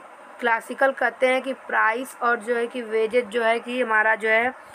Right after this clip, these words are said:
फ्लेक्सिबल होते हैं, वो ज-, जब भी इसमें फ्लक्चु-, मार्केट में डि-, एग्रीगेट डिमांड सप्लाई में फ्लक्चुएशन होते हैं तो वो उसके according जो है अप-, मार्केट जो है उन्हें बैलेंस कर लेता है।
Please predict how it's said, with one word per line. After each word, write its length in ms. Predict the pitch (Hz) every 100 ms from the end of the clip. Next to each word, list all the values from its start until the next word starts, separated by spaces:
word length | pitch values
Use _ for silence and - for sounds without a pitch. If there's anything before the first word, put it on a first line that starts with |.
| - - - -
फ्लेक्सिबल 640 | 254 233 226 - 226 269
होते 280 | 254 226 233
हैं, 220 | 233 269 302 - - -
वो 420 | 220 226 269 294 294 - -
ज-, 440 | 202 190 - -
जब 220 | 208 233 208
भी 180 | 277
इसमें 280 | 269 - 262
फ्लक्चु-, 540 | 254 240 220 - 233 220
मार्केट 560 | 220 220 220 254 247
में 140 | 254 214
डि-, 160 | 226
एग्रीगेट 460 | 220 208 220 233 226
डिमांड 320 | 226 226 240
सप्लाई 400 | 233 220 214 214
में 100 | 233
फ्लक्चुएशन 640 | 233 220 196 220 208 233
होते 220 | 226 220
हैं 100 | 247 269 - - -
तो 80 | 233
वो 160 | 233
उसके 320 | 226 - 269 247
according 460 | 240 220 220 240
जो 140 | 226 233
है 240 | 240 294 - - - -
अप-, 180 | 202 214
मार्केट 520 | 226 226 220 254 247
जो 140 | 214
है 120 | 226 233
उन्हें 300 | 226 233 226
बैलेंस 460 | 208 214 220 220 -
कर 140 | 226
लेता 340 | 196 185 - 180
है। 160 | 180